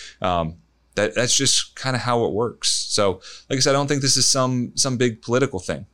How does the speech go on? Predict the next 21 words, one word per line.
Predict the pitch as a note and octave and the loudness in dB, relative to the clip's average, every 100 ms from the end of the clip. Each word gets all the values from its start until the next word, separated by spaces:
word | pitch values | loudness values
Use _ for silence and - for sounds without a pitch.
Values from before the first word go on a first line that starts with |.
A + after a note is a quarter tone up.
| _ | _
A-, | A2+ A#2 | -4 0
and | C#3 C3+ A#2+ A2 - - - | 0 2 0 -2 -12 -20 0
look, | F3 | 2
this | F3 - | 4 4
isn't | E3+ E3+ D3 | 4 2 0
to | C#3 | 2
say | - D3 E3 F3 C3+ | 4 4 2 -2 -4
that | A#2 C#3 A2+ | 0 0 2
they | C#3+ | 0
can't | C#3+ - - E3+ D#3 - _ _ _ _ | -2 -4 0 0 -2 -8 _ _ _ _
split | - - - C#3+ D#3+ - | 0 0 0 4 4 2
the, | A#2+ B2+ B2+ B2 B2 A#2+ | 0 2 4 4 4 4
uh, | A#2 A#2 A#2 - _ | 4 2 0 -6 _
well, | A#2+ A#2 | -8 -4
split | - C3 B2 | -2 -2 -4
the | |
proverbial | A#2 A2+ B2 A#2 A2 | -4 0 0 2 2
baby, | G2+ C3 A2 G2 | 4 2 4 2
if | F#2+ | 0
you | F#2+ | 0
will, | G2 A#2 | 2 2